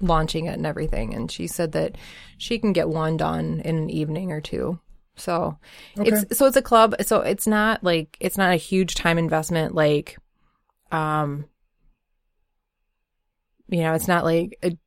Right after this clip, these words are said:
Speaker 1: ton of yardage and something you're not gonna be able to get done. Like the, the, oh, that's the other thing. I'll be casting on for the, the What the Fade, um,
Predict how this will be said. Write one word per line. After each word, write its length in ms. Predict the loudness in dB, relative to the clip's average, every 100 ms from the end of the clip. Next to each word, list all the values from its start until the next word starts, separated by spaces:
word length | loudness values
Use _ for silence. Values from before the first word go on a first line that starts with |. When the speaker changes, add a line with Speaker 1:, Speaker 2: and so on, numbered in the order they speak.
| -12
Speaker 1:
ton 240 | 0 2
of 100 | 2
yardage 400 | 4 4 4 2
and 120 | 0
something 260 | -2 -2 -2
you're 100 | 0
not 260 | 2 0 2
gonna 80 | 0
be 20 |
able 80 | 0
to 40 | -2
get 120 | -2
done. 180 | 0 2
Like 180 | 0
the, 480 | 0 4 6 6 4 2
the, 200 | 2 4
oh, 160 | 2 4
that's 180 | 2
the 60 | 4
other 80 | 2
thing. 120 | 2
I'll 60 | 0
be 100 | 2
casting 380 | 2 2 2 2
on 140 | 0
for 140 | -2
the, 280 | 0 0 0 -4 -10 -12 -12 -8 0
the 260 | 4 4 2
What 320 | 4 4 4
the 60 | 0
Fade, 500 | 6 6 6 2 -6 -4 0
um, 500 | 0 0 -2 -4